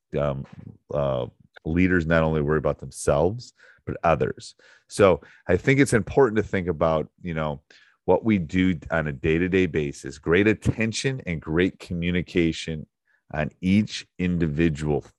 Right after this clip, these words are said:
task and each individual day will help you accomplish more. So let me say that: great attention and great communication on each practice, on each individual day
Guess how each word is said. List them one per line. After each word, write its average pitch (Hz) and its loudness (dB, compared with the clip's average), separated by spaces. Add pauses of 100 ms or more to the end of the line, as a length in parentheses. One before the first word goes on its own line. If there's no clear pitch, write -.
(120)
task 101 -4
and 71 -8
each 87 -6
individual 73 -4
day 69 0 (600)
will 80 0
help 85 0
you 85 2
accomplish 76 -4
more. 67 -10
So - -12
let 73 -8
me 69 -6
say 78 -6
that: 64 -4
great 78 0
attention 101 -6 (120)
and 69 -10
great 69 -2
communication 92 -4 (920)
on 67 -10
each 71 -8
practice, 87 -2 (240)
on 67 -12
each 82 -8
individual 82 -4
day 73 -2